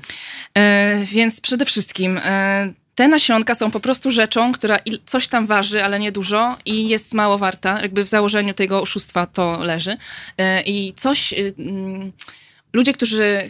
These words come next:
chcą, e, popełnić takie przestępstwo, mają, znaczy jakby znaczy, ono ma służyć temu, żeby wypromować konta sprzedawców na AliExpress, czy, ale też na Amazonie, bo to już było wcześniej. Te, te brushing scam to w dwa tysiące piętnastym roku pierwsze się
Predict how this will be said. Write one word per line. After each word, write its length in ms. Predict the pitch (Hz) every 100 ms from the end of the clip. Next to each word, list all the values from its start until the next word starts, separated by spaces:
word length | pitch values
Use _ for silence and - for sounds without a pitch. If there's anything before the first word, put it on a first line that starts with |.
| -
chcą, 580 | - - 240 233 208 185 - _ -
e, 240 | 185 185
popełnić 440 | 220 - 240 214 202
takie 240 | 220 202
przestępstwo, 720 | - 190 - 185 175 - 170
mają, 300 | 190 220 220
znaczy 200 | 208 226
jakby 300 | 202 214 208 _ - - - - -
znaczy, 140 | 208
ono 180 | 262 285
ma 100 | 247
służyć 300 | 262 262 -
temu, 240 | 240 240
żeby 220 | 226 214
wypromować 640 | 214 226 226 220 233 226 -
konta 420 | 240 220 220 202
sprzedawców 680 | - 208 202 202 - 185 190
na 120 | 180
AliExpress, 500 | 185 180 - 202 -
czy, 240 | 196 185
ale 160 | 190 196
też 140 | 220
na 100 | 233
Amazonie, 400 | 226 220 254 247
bo 80 | 208
to 80 | 214
już 100 | 208
było 140 | 226
wcześniej. 360 | 220 262 208 185
Te, 440 | 196 196 190 190
te 140 | 202 190
brushing 380 | 202 214 233 214
scam 220 | 226 226
to 100 | 220
w 160 | 202
dwa 160 | 202 220
tysiące 280 | - 214 220
piętnastym 460 | 220 214 202 214
roku 200 | 202 185
pierwsze 400 | 175 180 - 170
się 260 | 160 170